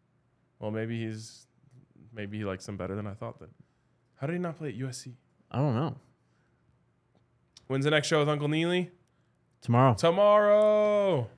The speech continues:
Speaker 2: We'll have him here tomorrow. And then, of course, on, uh, Friday,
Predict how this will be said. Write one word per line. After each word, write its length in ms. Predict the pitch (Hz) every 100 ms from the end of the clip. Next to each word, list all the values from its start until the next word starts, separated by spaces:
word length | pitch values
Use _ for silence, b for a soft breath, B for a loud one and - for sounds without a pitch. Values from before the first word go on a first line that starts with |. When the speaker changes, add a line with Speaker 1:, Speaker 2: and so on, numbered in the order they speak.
| _ _ _ _ -
Speaker 2:
We'll 120 | 123
have 180 | 127 127
him 100 | 127
here 160 | 131
tomorrow. 540 | 120 131 123 120 113 104 - _ _ _ _ _ _ _ _ _ _ _ _ -
And 160 | 117
then, 180 | 120 120
of 120 | 117
course, 340 | - 135 123 139
on, 220 | 127 127
uh, 220 | 127 123
Friday, 400 | 120 139 147 110